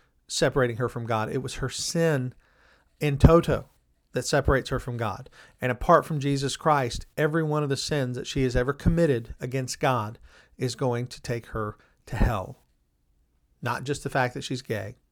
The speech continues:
So when Ibram X, Kendi, whatever his name is, says that,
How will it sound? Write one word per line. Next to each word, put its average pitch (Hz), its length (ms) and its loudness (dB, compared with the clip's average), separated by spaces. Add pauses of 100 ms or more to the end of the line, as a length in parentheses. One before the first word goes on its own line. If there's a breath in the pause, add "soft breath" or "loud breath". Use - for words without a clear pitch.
(720 soft breath)
So 123 380 2
when 123 560 -2 (460)
Ibram 175 320 4
X, - 520 2 (120)
Kendi, 160 380 2
whatever 147 300 4
his 143 100 -6
name 131 240 0
is, 120 320 -6 (320 soft breath)
says 113 680 0 (380 soft breath)
that, 120 400 2